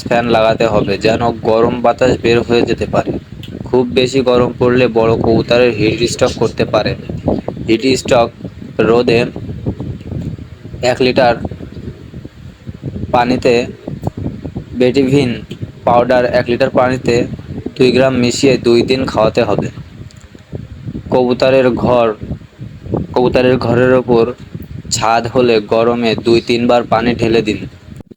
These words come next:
টিনের চাল হলে কাপড় দিয়ে ঢেকে তা পানি দিয়ে ভিজিয়ে দিবেন দুই তিনবার। তৃতীয়ত, ছেড়ে পালা কবুতর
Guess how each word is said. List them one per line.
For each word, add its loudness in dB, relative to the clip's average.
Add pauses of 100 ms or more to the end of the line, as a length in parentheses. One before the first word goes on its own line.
(600)
টিনের 2
চাল 4
হলে 2 (640)
কাপড় 2
দিয়ে 2
ঢেকে 2
তা 2 (120)
পানি 2
দিয়ে 2
ভিজিয়ে 2
দিবেন 2
দুই 4
তিনবার। 0 (720)
তৃতীয়ত, 2 (840)
ছেড়ে 2
পালা 2
কবুতর 2